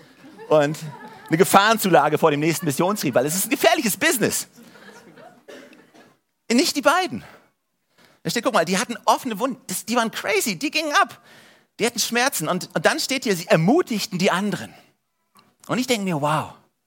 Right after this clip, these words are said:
woher haben diese beiden die Kraft genommen, nach so einer Nacht, nach so einem Ereignis immer noch die Stärke zu haben,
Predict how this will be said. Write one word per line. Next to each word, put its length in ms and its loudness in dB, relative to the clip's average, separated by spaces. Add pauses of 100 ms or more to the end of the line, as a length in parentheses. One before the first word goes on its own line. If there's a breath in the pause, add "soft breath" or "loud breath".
(1000)
woher 320 -4
haben 120 -2
diese 200 -2
beiden 320 -2
die 100 -4
Kraft 380 -6
genommen, 300 -10 (160 loud breath)
nach 140 0
so 240 0
einer 140 2
Nacht, 400 -4 (160 loud breath)
nach 140 2
so 220 0
einem 160 0
Ereignis 840 -2 (280 loud breath)
immer 220 4
noch 140 -4
die 140 -6
Stärke 400 0
zu 180 -6
haben, 280 -2